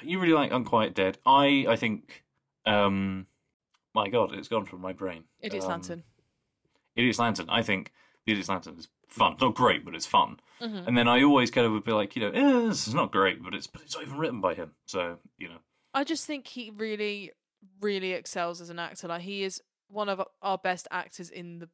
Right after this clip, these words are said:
Speaker 2: in Brit-, in, in the Britain, I was gonna say. In Britain. He's one of the, our, one of the best British actors. Honestly, I'm not just saying that. I genuinely,
Speaker 1: Yeah,
Speaker 2: I think he
Speaker 1: he's good.
Speaker 2: transforms with every role he does. He's amazing. Um,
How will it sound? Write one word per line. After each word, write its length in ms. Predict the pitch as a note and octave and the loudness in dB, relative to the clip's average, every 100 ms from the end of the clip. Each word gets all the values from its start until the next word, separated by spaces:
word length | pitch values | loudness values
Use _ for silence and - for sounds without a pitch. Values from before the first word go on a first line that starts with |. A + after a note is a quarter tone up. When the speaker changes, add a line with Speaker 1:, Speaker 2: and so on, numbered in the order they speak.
| - | -16
Speaker 2:
in 140 | F3 | -12
Brit-, 240 | E3+ E3 - | -10 -10 -8
in, 160 | C4+ B3 | -4 -4
in 220 | D4+ C4 | -4 0
the 100 | G#3+ | 0
Britain, 300 | G3 F#3+ - | 0 -6 -6
I 20 | |
was 100 | E3+ | -10
gonna 140 | - F3 | -10 -8
say. 100 | F3 | -6
In 200 | C#4 C#4 | -6 -6
Britain. 340 | E4 - E3+ E3+ _ _ | -6 -6 -12 -14 _ _
He's 180 | B3 A#3+ | -10 -6
one 140 | B3 | -6
of 140 | A3+ | -8
the, 120 | A3 - | -10 -2
our, 220 | A3 G#3 _ _ _ A#3 | -2 -2 _ _ _ -6
one 140 | A3 A#3+ | -2 -2
of 120 | G#3+ | -4
the 80 | G#3+ | -2
best 540 | A3 G#3+ - - - _ _ _ _ | 0 0 -4 -10 -16 _ _ _ _
British 260 | G3+ - F#3+ | -14 -12 -6
actors. 380 | F#3 E3+ - F#3 | -6 -6 -10 -4
Honestly, 420 | A#3+ G3 - D#3 | -2 -2 -6 -8
I'm 140 | E3+ | -8
not 100 | G#3 | -10
just 120 | F#3+ F#3+ | -10 -6
saying 220 | F3+ E3 | -6 -8
that. 160 | D3+ | -8
I 80 | F3+ | -8
genuinely, 800 | F3 F#3+ F3+ F3 F3 E3+ E3+ E3 _ _ _ _ _ _ | -6 -6 -6 -8 -10 -8 -8 -12 _ _ _ _ _ _
Speaker 1:
Yeah, 160 | C4 - G3+ | -6 -4 -4
Speaker 2:
I 60 | |
think 280 | G3+ G#3+ - | -6 -8 -12
he 80 | - | -8
Speaker 1:
he's 80 | - | -4
good. 80 | |
Speaker 2:
transforms 720 | G#3+ G3 F#3+ - G#3 F3+ E3 E3+ | -2 -4 -6 -4 -2 -2 -6 -14
with 120 | E3+ | -10
every 260 | F#3 F3 | -8 -6
role 160 | F3 E3+ | -6 -6
he 160 | E3+ F3 | -6 -8
does. 220 | E3+ E3 | -8 -8
He's 140 | F#3 | -14
amazing. 800 | F3 F3 F3+ F3+ F3 E3 D3+ D#3+ _ _ _ | -14 -10 -8 -8 -10 -10 -10 -14 _ _ _
Um, 420 | - F3+ E3+ E3+ | -6 -6 -6 -12